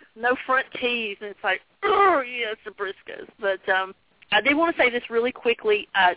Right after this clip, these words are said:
George wanted me to mention that he compared this to E C W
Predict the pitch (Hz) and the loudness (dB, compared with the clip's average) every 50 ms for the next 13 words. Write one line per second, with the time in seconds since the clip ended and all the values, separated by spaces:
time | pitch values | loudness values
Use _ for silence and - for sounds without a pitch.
0 | - 196 226 254 302 311 311 330 311 302 285 269 262 240 226 208 226 233 233 240 | -2 -6 -4 -4 -2 -2 -2 -4 -4 -2 -4 -4 -4 -4 -6 -6 -4 -6 -6 -6
1 | 240 - 240 214 208 - - - - - - - - _ 202 190 214 208 196 - | -8 -10 -12 -12 -12 -14 -18 -20 -20 -20 -20 -20 -20 _ -2 2 2 4 4 2
2 | - - - - 277 302 330 - - 359 349 - - 285 233 226 220 208 _ - | 0 -6 -8 -6 -4 -4 -4 -6 -8 -10 -8 -2 2 2 4 4 2 0 _ 0
3 | 208 202 - - - 226 - - - 233 233 - - - 240 208 - 214 208 202 | 0 0 -2 -4 -6 -6 -6 -6 -6 -8 -8 -8 -8 -8 -6 -2 0 0 0 0
4 | 208 196 | -2 -4